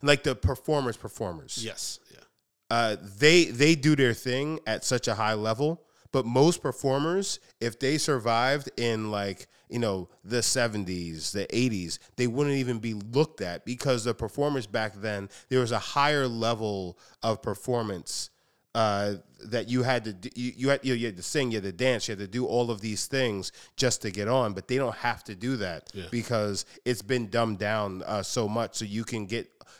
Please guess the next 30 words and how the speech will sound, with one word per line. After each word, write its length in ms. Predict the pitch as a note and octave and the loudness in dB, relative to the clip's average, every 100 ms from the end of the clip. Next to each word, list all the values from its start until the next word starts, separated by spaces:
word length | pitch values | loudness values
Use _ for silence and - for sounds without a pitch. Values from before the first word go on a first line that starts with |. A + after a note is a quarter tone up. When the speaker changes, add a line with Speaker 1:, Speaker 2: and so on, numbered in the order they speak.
| - | -4
Speaker 1:
get 240 | C3+ F2+ | -4 -2
by 300 | F#2 A#2 G#2+ G2 | 2 4 2 0
by 180 | G2+ F#2+ | -2 -2
doing 320 | G#2 F#2+ F#2 | -6 -6 -8
less. 400 | F2 - - - _ _ _ | -10 -14 -14 -16 _ _ _
Speaker 2:
Got 120 | E2 | -18
it. 60 | F2+ _ _ _ | -18 _ _ _
Yeah, 140 | A#2+ A#2+ | -4 -2
there's 220 | A#2 A#2+ | -2 -2
a, 220 | C3 C3 | 0 0
there's 160 | B2+ B2+ | -2 -4
a 20 | |
lot 220 | B2+ C#3 C#3 | -2 0 -2
of 100 | A#2 | -4
online 340 | A#2+ A#2+ A#2 A2+ | -4 -2 -4 -6
forums 320 | A#2+ A2+ A2 G#2+ | -4 -2 -2 -4
about 200 | G#2 G2+ | -8 -6
how 120 | G#2+ | -8
Ice 260 | G#2 A2 | -6 -6
Spice 340 | - A2 G#2+ - | -4 -4 -4 -6
is 60 | |
an 80 | G#2 - | -10 -10
industry 380 | G#2 G2 - | -8 -10 -12
plant. 360 | G2 - F#2 F2+ _ _ _ _ _ _ _ _ _ _ _ - | -12 -12 -12 -14 _ _ _ _ _ _ _ _ _ _ _ 4
Speaker 1:
Well, 200 | F#3+ D#3+ | 6 6
I 100 | C#3 | 2
mean, 240 | C3 A#2 | -2 -2
it 140 | A2 G#2+ _ _ _ - | -6 -8 _ _ _ -4
isn't 320 | A#2+ C3+ - | -2 -2 -6
most, 680 | G#2 G#2+ G#2 A2+ - - | -6 -2 -4 -4 -10 -12